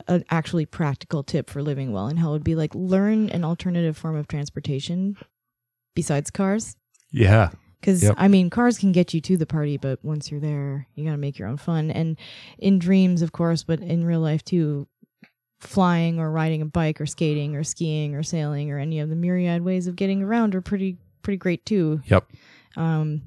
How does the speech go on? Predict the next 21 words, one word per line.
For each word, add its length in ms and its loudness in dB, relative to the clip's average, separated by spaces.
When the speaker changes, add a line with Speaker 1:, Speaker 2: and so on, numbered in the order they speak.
Speaker 1:
and 200 2
you 80 4
can, 400 2
man, 500 4
your 200 2
whole 480 2
world 460 2
can 200 -2
open 320 -2
up 220 -2
if 240 -4
you 460 0
alter 320 2
something 480 -2
as 160 -4
fundamental 600 -4
as 160 -4
how 140 -4
you 160 -4
get 120 -8
around. 440 -10